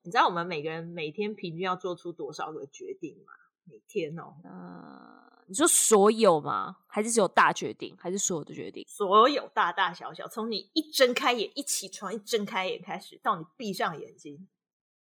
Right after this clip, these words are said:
Speaker 2: 我觉得可能有一，一百个吗？<laughs>
Speaker 1: 这，这，这，这，<laughs> 差太多了啦！就是查了一下资料，说我们每天平均要做出两万个决定。
Speaker 2: 两万个？有这么多？
Speaker 1: 对。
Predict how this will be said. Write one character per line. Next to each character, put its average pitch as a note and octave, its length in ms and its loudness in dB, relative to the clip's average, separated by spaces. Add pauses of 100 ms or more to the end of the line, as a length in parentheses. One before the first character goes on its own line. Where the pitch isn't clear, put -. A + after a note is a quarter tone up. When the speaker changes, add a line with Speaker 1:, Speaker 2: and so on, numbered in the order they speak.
(880)
Speaker 2:
我 B3 60 -10
觉 C#4+ 80 -2
得 G#4+ 60 -2
可 G#3+ 120 -2
能 D#3 100 -10
有 D#3 60 -6
一， - 1300 -18
一 A#3 180 -6
百 D#3 220 -4
个 D3+ 160 -6
吗？ C#3+ 160 -8
<laughs> - 1000 -8
Speaker 1:
这， - 160 -2 (400)
这， - 140 4 (320)
这， A4 120 6 (200)
这， - 920 0
<laughs> - 160 -20
差 D#4 240 10
太 D#4+ 260 6
多 A#3+ 280 2
了 A3 120 0
啦！ A#2+ 400 -2 (320)
就 D#4 60 -4
是 D4 120 -6
查 G#3 240 6
了 A#3+ 120 8
一 A3+ 60 -2
下 G#3+ 240 2
资 G#3+ 140 -6
料， G#3 220 4
说 B3 100 -2
我 A3+ 60 0
们 G#3 120 -2
每 F#3 160 -2
天 G#3 220 0
平 G3+ 120 -2
均 F3 80 -6
要 G3 120 0
做 G3 220 -2
出 F#3+ 240 -4
两 F#3 460 -2
万 E3+ 300 4
个 - 180 -14
决 - 300 -16
定。 - 160 -20 (680)
Speaker 2:
两 C4 200 8
万 G4+ 300 10
个？ G3+ 460 10
有 A3 120 8
这 B4+ 160 6
么 G4+ 60 4
多？ - 60 0
Speaker 1:
对。 G#4+ 80 12